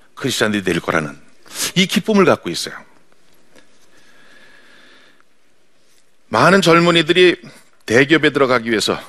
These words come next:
취업 준비를 하고 있습니다. 꿈들이 삼성에 들어가고 엘지에 들어가고 또는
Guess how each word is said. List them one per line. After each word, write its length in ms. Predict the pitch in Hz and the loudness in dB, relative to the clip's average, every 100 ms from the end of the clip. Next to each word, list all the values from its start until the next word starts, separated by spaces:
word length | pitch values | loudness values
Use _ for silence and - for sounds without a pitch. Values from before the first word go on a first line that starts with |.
| - | -10
취업 260 | - 151 | -2 -2
준비를 320 | - 127 117 98 | 0 0 0 -2
하고 180 | 92 | -2
있습니다. 440 | 85 - 82 78 76 - - - - - | -4 -4 -8 -12 -16 -20 -20 -20 -16 -4
꿈들이 480 | 143 123 123 107 - | 0 0 2 0 -2
삼성에 500 | - 120 113 110 104 | -6 -2 0 0 0
들어가고 480 | 101 87 80 78 - - | 0 -2 -6 -10 -20 -8
엘지에 320 | 104 107 117 110 | -4 -2 0 0
들어가고 500 | 104 85 78 - - - - - _ _ _ _ _ _ _ | -2 -4 -8 -12 -20 -20 -20 -20 _ _ _ _ _ _ _
또는 300 | 113 123 147 | -2 0 0